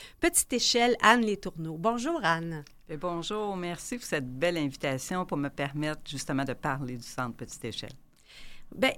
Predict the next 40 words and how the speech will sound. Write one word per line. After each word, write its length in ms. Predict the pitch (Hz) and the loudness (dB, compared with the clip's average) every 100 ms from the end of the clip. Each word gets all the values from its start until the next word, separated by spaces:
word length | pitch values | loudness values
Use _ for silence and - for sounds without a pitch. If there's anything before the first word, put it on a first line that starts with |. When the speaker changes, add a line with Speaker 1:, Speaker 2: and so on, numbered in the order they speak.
| 269 | -4
Speaker 1:
c'est 200 | 202 269 247 | 0 0 2
ça, 160 | - | 0
c'est 160 | 480 339 | 0 0
qu'on, 220 | 330 247 | 2 0
on 160 | - 247 | 6 6
voyait 420 | 208 240 233 302 466 | 8 8 8 4 2
qu'il 140 | 262 | 6
y 40 | |
avait, 760 | 208 190 214 294 311 254 202 190 | 6 6 4 6 8 8 8 6
euh, 20 | |
bon, 120 | 185 | 6
il 60 | 208 | 6
y 40 | |
a 20 | 202 | 6
plusieurs 320 | 208 247 320 | 4 4 4
organismes 880 | 254 180 185 196 247 285 233 196 190 | 4 4 2 2 -2 -2 -2 0 -2
similaires, 960 | - - 208 185 202 233 254 240 196 - | 0 0 2 4 6 6 6 6 4 6
euh, 40 | |
aux 120 | 220 208 | 4 6
vôtres, 500 | 185 233 359 349 - - - - - | 6 6 6 2 -2 -14 -16 -18 -4
mais 160 | 202 269 | 2 4
que 60 | 214 | 4
vous 80 | |
avez 240 | 202 180 226 | 4 4 2
développé 580 | 226 202 208 - 330 392 | 2 2 -2 -2 -4 -4
quand 120 | 208 | -4
même 220 | 190 262 247 | -2 0 0
une, 100 | 190 | 0
une 180 | 196 196 | 0 0
particularité 960 | - 262 - - - 208 202 - - 302 | 2 0 0 -6 -2 2 2 0 -6 -6
qui 180 | - 226 | -2 -2
est 120 | - | 2
entre 360 | 214 220 - | 2 2 2
autres 180 | 269 302 | 2 2
due 300 | 185 175 240 | 0 -2 2
au 160 | 285 196 | 2 2
ratio, 720 | 190 190 196 - 226 240 262 269 - - _ | 4 2 2 0 4 6 4 0 -16 -20 _
euh, 120 | 190 180 | -6 0
nombre 300 | 208 254 233 | 4 4 6
d'intervenants 800 | 208 202 196 196 196 214 240 | 4 2 -2 0 0 0 -2